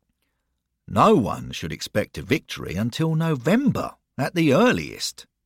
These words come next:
Derek argued forcefully. He seemed to want people to expect to be miserable. Watford fans, in the real world, however,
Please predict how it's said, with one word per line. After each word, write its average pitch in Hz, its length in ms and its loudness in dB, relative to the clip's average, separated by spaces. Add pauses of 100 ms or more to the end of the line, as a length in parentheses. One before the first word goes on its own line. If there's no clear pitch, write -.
(120)
Derek 67 500 -4
argued 69 520 -6
forcefully. 65 680 -12 (1080)
He 95 120 -2
seemed 202 380 2
to 233 80 -2
want 147 340 0
people 85 380 -6
to - 120 -6
expect - 840 -6
to 127 80 -6
be 170 160 -4
miserable. - 680 -6 (1600)
Watford 123 460 2
fans, 76 480 -4 (260)
in 104 160 2
the - 120 -6
real 82 440 2
world, 67 440 -8
however, 85 440 0